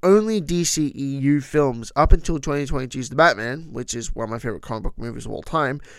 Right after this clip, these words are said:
were Wonder Woman and Aquaman. Seriously, if you haven't seen any of those three films, The Batman, Wonder Woman, and Aquaman, do yourself a favor and watch them. They are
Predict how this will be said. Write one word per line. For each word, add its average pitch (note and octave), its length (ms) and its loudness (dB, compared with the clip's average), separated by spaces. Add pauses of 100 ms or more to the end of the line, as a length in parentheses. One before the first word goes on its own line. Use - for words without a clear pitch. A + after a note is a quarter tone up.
(180)
were D3 220 2
Wonder E3 320 0
Woman C#3 400 0 (100)
and C3 140 -4
Aquaman. - 440 -6 (340)
Seriously, D#3 640 0
if - 160 -10
you C3 60 -4
haven't E3+ 320 0
seen D#3 400 -4 (260)
any F#3 240 2
of F3+ 80 4
those D3 240 2
three C3+ 120 -2
films, A#2 360 -8
The C3 140 -6
Batman, D#3+ 600 0 (460)
Wonder C#3+ 260 0
Woman, C#3 280 2
and B2+ 80 0
Aquaman, C3+ 600 -4 (400)
do D3+ 120 0
yourself F3+ 320 2
a D#3+ 40 -4
favor C3+ 300 0
and A#2+ 140 -8
watch A2 260 -6
them. - 140 -18 (120)
They C3 180 -2
are B2+ 340 2